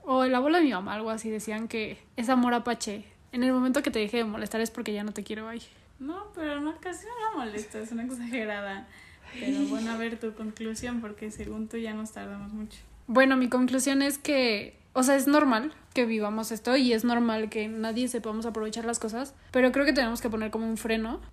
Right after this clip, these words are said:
Speaker 1: en esos momentos que para nosotros son especiales o podemos verlos especiales. O sea, por ejemplo, cuando estás con las personas que quieres, con tus amigos, con tus familiares, nunca sabes qué va a pasar mañana, si a lo mejor tú ya no puedes estar, si alguien no puede estar o simplemente porque van a tomar caminos diferentes.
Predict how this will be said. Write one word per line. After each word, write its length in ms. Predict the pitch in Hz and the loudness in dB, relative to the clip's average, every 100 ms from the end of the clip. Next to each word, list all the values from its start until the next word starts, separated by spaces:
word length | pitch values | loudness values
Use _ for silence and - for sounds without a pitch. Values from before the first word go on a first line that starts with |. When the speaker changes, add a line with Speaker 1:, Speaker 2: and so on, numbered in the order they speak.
| - | -4
Speaker 1:
en 160 | 247 | 0
esos 240 | 240 247 254 | 0 0 0
momentos 420 | 233 214 214 220 | 0 -2 -4 -6
que 120 | 233 | -6
para 180 | 214 208 | -4 -4
nosotros 400 | 214 202 220 226 | -6 -8 -8 -8
son 140 | 214 | -8
especiales 600 | 220 - 202 233 277 480 | -10 -10 -6 0 2 2
o 100 | 294 | 0
podemos 340 | 233 226 233 226 | 0 -2 -2 -2
verlos 280 | 220 226 | -2 -2
especiales. 600 | 226 - 214 214 214 - - | -4 -8 -10 -10 -10 -14 -10
O 20 | |
sea, 120 | - | -2
por 100 | 233 | 0
ejemplo, 220 | 254 254 247 | 4 6 6
cuando 200 | 254 247 | 4 4
estás 280 | 262 254 - | 2 0 0
con 120 | 285 | 0
las 120 | 285 | 0
personas 360 | 226 214 220 233 | -2 -2 -2 -4
que 100 | 190 | -8
quieres, 440 | 226 220 285 - - - | -4 -2 -4 -6 -14 -2
con 140 | 262 | 2
tus 100 | 240 | 4
amigos, 360 | 233 233 226 226 | 4 4 2 0
con 140 | 233 | -4
tus 120 | 220 208 | -6 -4
familiares, 600 | 220 214 214 214 220 - - - | -2 0 0 0 -4 -8 -20 0
nunca 280 | 254 269 277 | 4 6 6
sabes 520 | 269 254 247 254 - - _ _ | 4 4 4 0 -6 -16 _ _
qué 100 | - | 8
va 60 | 262 | 8
a 60 | |
pasar 260 | 262 220 220 | 8 2 0
mañana, 460 | 220 226 220 196 202 | 0 0 -2 -4 -8
si 300 | - 233 226 | -6 -2 -2
a 60 | |
lo 80 | 214 | -2
mejor 220 | 202 220 214 | -4 -6 -4
tú 100 | 240 | -2
ya 100 | 220 | -2
no 100 | 214 | -4
puedes 180 | 220 208 | -6 -8
estar, 280 | 214 233 220 | -6 -6 -4
si 120 | 220 | -4
alguien 220 | 220 220 | -4 -4
no 80 | 214 | -6
puede 140 | 214 | -6
estar 200 | 214 233 | -6 -4
o 240 | 214 214 220 | -4 -4 -4
simplemente 520 | 247 233 247 233 233 | 0 2 2 2 0
porque 160 | 226 226 | -2 0
van 140 | 226 | 0
a 60 | 233 | -2
tomar 220 | 220 220 | -4 -4
caminos 300 | 226 226 220 | -2 -2 -2
diferentes. 560 | 214 226 226 269 - | -2 -2 0 0 -2